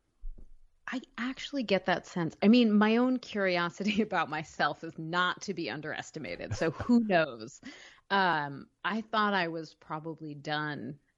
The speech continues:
after Abandon Me. Now that seems, I can see how that was wrong, but I do feel like this was the final piece in a sort of triptych,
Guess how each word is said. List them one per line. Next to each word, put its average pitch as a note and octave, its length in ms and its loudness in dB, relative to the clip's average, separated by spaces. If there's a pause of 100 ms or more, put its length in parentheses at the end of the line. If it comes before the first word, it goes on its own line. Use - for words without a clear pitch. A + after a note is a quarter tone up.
(140)
after C#3+ 600 -6
Abandon E3 640 2
Me. C3 280 0
Now G3 720 6 (680)
that D#3+ 400 0
seems, C#3+ 1000 -8
I E3+ 80 0
can D#3+ 160 -4
see D3 320 -6
how C#3+ 180 -4
that A#2+ 160 0
was D3 160 -6
wrong, F3+ 460 0
but D#3+ 400 0 (580)
I A3 100 2
do G#3+ 480 4
feel F3+ 300 2
like D3+ 300 -2
this D3+ 320 -2
was D3 720 0 (1160)
the D#3 100 0
final C#3+ 460 -2
piece C#3 580 -6 (120)
in C#3+ 260 2
a C#3+ 80 0
sort C#3 280 -2
of B2+ 220 -2 (220)
triptych, - 600 -2